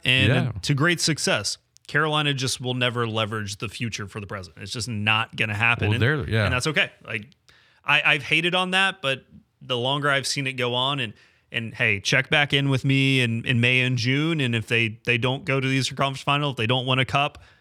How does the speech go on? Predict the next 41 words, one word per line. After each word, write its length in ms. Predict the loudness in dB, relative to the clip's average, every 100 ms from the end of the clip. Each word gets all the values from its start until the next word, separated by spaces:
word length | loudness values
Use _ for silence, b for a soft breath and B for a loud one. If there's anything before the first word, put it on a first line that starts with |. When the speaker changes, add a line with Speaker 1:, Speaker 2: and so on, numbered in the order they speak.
| b
Speaker 1:
you 80 | -2
know, 180 | -2 0
I'll 280 | 2 0 -2
probably 360 | -2 0 0
once 240 | 0 0 0
again 260 | 0 0
be 120 | 2 2
sitting 220 | 0 0
here 160 | 0
in 120 | 0 0
July 300 | 2 2 2
and 80 |
August 360 | 2 2 0 0
going, 320 | 0 0 0 b b -4
"It's 180 | -2
time 320 | 0 2 2 2
to 80 |
do 240 | 2 2 2
it. 100 | 2
It's 180 | 0 0
time 260 | 0 2
to 60 | 0
do 180 | 2 2
it." 80 |
Speaker 2:
Sure. 120 | 2 2
Speaker 1:
But 200 | 0 -2
they're 100 | -2
just, 300 | -2 -6 -6
they're 80 |
just 120 | -4 -2
not 120 | -2
going 160 | -2 -4
to. 160 | -6 -8
And 200 | 0 2
you 120 | 4 2
listen 260 | 0 0
to 140 | 0 2
every 280 | 0 0
interview 400 | 0 0 0 0 0
that 120 | 0
Waddell, 580 | 0 2 2 2 -2